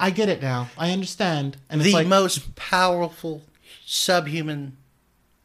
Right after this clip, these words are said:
Speaker 2: in the entire universe
Speaker 1: Yeah.
Speaker 2: in that, in that storyline. Like, I get it. I, like, you know, I, I've been studying meditation, enlightenment for a long time. I get it, you know, carry wood, carry water. It's the same shit.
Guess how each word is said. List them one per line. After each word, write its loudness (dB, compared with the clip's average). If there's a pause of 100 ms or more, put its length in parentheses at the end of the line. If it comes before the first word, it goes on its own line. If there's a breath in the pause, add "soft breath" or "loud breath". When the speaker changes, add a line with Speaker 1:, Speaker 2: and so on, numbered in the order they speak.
Speaker 2:
in -4
the -2
entire -2
universe -6
Speaker 1:
Yeah. 4
Speaker 2:
in -4
that, -2
in -4
that -2
storyline. -6 (1500 soft breath)
Like, -2
I 6
get 2
it. 0
I, -2
like, -6
you -4
know, -4
I, -2 (160)
I've 0
been -2
studying -4
meditation, -6
enlightenment -10
for -6
a -4
long -10
time. -4
I 0
get -4
it, -8
you -14
know, -14
carry -4
wood, -8
carry -8
water. -6
It's -10
the -14
same -6
shit. -6